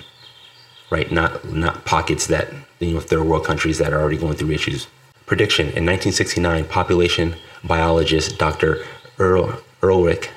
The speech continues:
said, "In twenty years, everyone would disappear in a cloud of blue steam."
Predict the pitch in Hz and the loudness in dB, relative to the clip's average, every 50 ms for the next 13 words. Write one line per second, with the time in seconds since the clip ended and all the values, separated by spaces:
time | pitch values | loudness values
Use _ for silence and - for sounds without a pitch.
0 | - - _ _ _ - - - - - - 85 82 82 82 - 82 80 - - | -20 -20 _ _ _ -20 -14 -10 -4 -2 2 2 2 2 2 0 -2 -2 -2 -2
1 | 92 95 98 92 90 87 85 82 - - 85 82 87 85 85 85 85 82 82 80 | 0 0 2 2 2 2 2 0 0 -2 0 2 2 2 2 2 0 0 -2 -2
2 | - - - - 80 - - 87 85 85 80 78 78 - - 82 78 80 80 78 | -2 -2 -2 -4 -4 -4 -2 0 0 0 0 -2 -2 -2 -2 -2 0 0 0 -2
3 | 69 - - 156 165 156 - - - 180 160 151 135 151 | -2 -2 -2 0 0 0 0 0 0 0 0 0 -2 -6